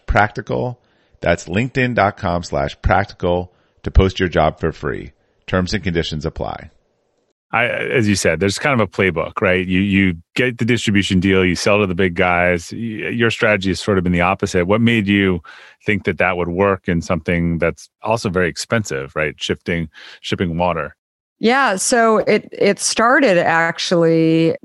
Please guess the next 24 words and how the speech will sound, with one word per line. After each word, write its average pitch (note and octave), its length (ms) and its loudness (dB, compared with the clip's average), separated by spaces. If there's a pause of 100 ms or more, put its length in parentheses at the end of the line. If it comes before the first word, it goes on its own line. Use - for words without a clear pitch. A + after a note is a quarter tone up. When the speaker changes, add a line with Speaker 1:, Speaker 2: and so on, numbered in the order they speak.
(140)
Speaker 3:
almost G#3 420 2
as D#3+ 320 2 (320)
coming G#3 340 2
out E3 240 2
of D#3 240 2
something D#3+ 840 2
that, D3+ 400 0 (240)
call F3 240 2
it D3 80 0
a C#3+ 60 0
challenge, D#3+ 540 2
call D#3+ 200 0
it D#3 100 0
a, - 160 0
a - 80 -2
failure, D#3 720 2 (300)
but F3 300 0
we G3 500 2 (140)
got E3+ 420 2 (580)
nationwide F3+ 600 2
distribution D#3 720 0
in D#3+ 160 0
Starbucks. - 580 -2 (480)
And, F3+ 580 0